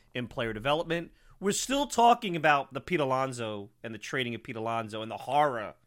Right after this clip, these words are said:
of Pete Alonso getting traded. I mean, we're gonna put some perspective into that.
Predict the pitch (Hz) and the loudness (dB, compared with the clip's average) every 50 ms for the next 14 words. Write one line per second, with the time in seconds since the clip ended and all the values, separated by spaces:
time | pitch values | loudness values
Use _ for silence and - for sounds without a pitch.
0 | _ _ _ _ _ _ _ _ 135 135 - - 156 135 131 123 117 117 117 113 | _ _ _ _ _ _ _ _ -8 -8 -6 -6 -4 -2 0 0 0 0 -2 -4
1 | 117 110 110 110 107 104 - - 143 131 123 113 107 110 117 117 120 120 127 139 | -6 -8 -8 -8 -8 -10 -8 -4 -4 -2 -2 -2 -4 -6 -6 -6 -6 -6 -4 -4
2 | 165 165 156 156 143 139 131 - _ _ _ _ _ _ - 196 185 190 - 175 | -2 -2 0 2 2 0 0 -2 _ _ _ _ _ _ 0 0 0 0 0 -2
3 | 147 135 - 135 - - - - - - - 113 113 101 - 117 127 139 139 143 | -4 -4 -6 -8 -10 -4 -2 -2 -2 -2 -4 -10 -12 -10 -4 0 4 4 4 4
4 | 139 - | 4 0